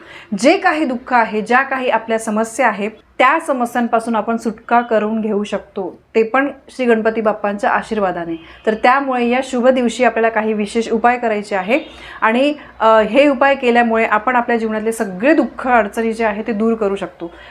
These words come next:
विघ्नहर्ता गणपती बाप्पा यांच्या आशीर्वादाने सर्व काही समस्या, संकट जे आहे ते आपले दूर होत असतात. गणपती बाप्पा हे लवकर पावणारे देव-, देवता आहेत. आपल्या जीवनामध्ये सुखाचा ते वर्षाव करतात आणि दुःख हिरावून घेतात.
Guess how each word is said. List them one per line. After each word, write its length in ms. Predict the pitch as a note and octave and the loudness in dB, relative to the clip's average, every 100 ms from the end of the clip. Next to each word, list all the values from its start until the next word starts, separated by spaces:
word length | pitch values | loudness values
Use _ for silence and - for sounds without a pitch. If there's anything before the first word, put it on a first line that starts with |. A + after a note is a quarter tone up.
| - | -6
विघ्नहर्ता 600 | G#3+ A#3 C#4+ F4+ F4 D4 | 0 4 4 2 0 0
गणपती 400 | A#3+ A#3 A3+ A#3+ | 0 0 -2 -6
बाप्पा 320 | A#3 A3 A3 A3+ | -4 -4 -2 -4
यांच्या 320 | G#3+ G#3 A3 | -4 -2 -2
आशीर्वादाने 580 | G#3 - A#3+ G#3+ G3+ G#3 | -2 -2 0 0 0 -6
सर्व 320 | A3+ G#3 A3+ | -4 -2 -2
काही 260 | B3+ A3+ A3 | -2 -2 -2
समस्या, 460 | A3 G3+ G3+ A3 | -4 -6 -6 -6
संकट 360 | G#3 G3+ G3 G3+ | -6 -6 -6 -6
जे 160 | G3+ G#3 | -4 -6
आहे 220 | F3 G3+ A3 | -6 -8 -8
ते 40 | |
आपले 220 | F#3+ G#3 | -8 -8
दूर 220 | G3+ G#3+ | -6 -4
होत 180 | A#3 G#3+ | -4 -4
असतात. 260 | F3+ - E3+ - - - - G#3+ | -8 -12 -16 -16 -20 -20 -6 -2
गणपती 320 | A3 A3+ A#3 | 2 2 4
बाप्पा 300 | A3 A3 A3 | 2 2 -2
हे 160 | A3+ | 0
लवकर 340 | A3 G#3+ B3+ D4 | 0 2 2 2
पावणारे 360 | C4 G#3+ G#3 | 2 -2 -4
देव-, 220 | G3 F#3 F3+ F3+ | -4 -6 -10 -4
देवता 320 | F#3+ F3+ F#3+ | -4 -2 -6
आहेत. 180 | E3 D3+ - - - - | -6 -10 -16 -20 -16 0
आपल्या 340 | G#3 G#3+ B3 | 0 2 0
जीवनामध्ये 600 | A#3+ A#3 A#3+ A#3 G#3+ A3+ | 2 2 2 2 2 2
सुखाचा 420 | A#3 G#3+ C4 A#3+ | 0 -4 -2 -2
ते 140 | A#3+ A#3+ | 0 2
वर्षाव 400 | A3 G#3 B3+ C4 | 2 2 0 0
करतात 380 | B3+ G3+ F#3+ G3 | 0 -2 0 -2
आणि 140 | G#3 | 0
दुःख 340 | G#3 A3 - | -2 -2 2
हिरावून 420 | E4 D4 C4+ A3 A#3 | 4 6 4 2 0
घेतात. 260 | A3 F3+ | -4 -6